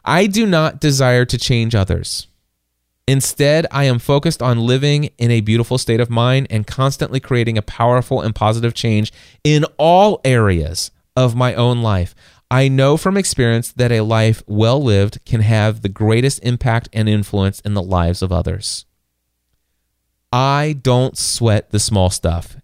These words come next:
and I believe that it is all small stuff to God. <laughs> The next one is,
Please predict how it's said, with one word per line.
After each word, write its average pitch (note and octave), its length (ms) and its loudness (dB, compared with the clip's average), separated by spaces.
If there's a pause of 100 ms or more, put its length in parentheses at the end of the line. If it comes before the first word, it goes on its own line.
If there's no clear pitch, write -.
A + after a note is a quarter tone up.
(200)
and A#2+ 120 2
I C#3 180 2
believe D#3 360 2
that D#3 160 2
it D#3 120 2
is D3+ 180 0 (100)
all B2 720 2
small G#2 480 0
stuff F2+ 420 -2
to G2 120 -2
God. E2+ 440 -4 (520)
<laughs> - 920 -4 (840)
The A#2+ 120 0
next C3+ 240 -2
one E3 120 0
is, B2 240 0